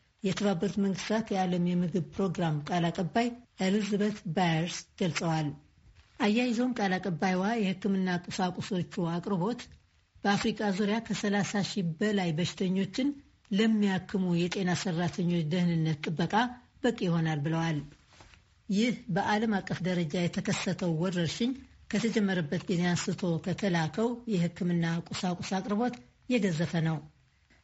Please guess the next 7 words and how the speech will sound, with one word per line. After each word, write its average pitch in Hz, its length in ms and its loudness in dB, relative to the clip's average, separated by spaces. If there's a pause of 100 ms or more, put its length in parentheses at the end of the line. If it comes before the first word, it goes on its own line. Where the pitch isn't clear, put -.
(160)
ደካማ 196 600 2
የጤና 196 400 0
ጥበቃ 170 380 -4
ስርዓቶች 180 420 -2
ባሉባቸው 180 600 -2
ሀገሮች 165 400 0
የሚኖሩ 175 440 2